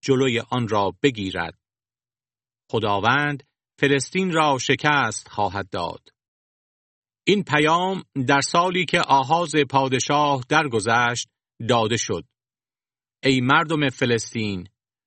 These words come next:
چوبی که شما را با آن می‌زدند شکسته شده، اما شما دلیلی برای شادی ندارید. وقتی یک مار بمیرد،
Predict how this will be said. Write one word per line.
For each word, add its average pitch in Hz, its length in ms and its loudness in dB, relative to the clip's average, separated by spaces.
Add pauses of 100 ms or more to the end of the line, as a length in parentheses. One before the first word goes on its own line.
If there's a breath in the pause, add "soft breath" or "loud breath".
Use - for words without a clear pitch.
(160)
چوبی 170 360 0
که 160 140 0
شما 160 440 2
را 156 340 0 (380)
با 151 240 4
آن 165 140 0
می‌زدند 131 880 0
شکسته 135 520 0
شده، 92 360 -2 (720)
اما 120 360 0
شما 139 380 0
دلیلی 156 540 -2
برای 139 420 0
شادی 127 480 0
ندارید. 117 680 -2 (680)
وقتی 113 340 -2
یک 123 400 0
مار 156 360 0
بمیرد، 120 580 -2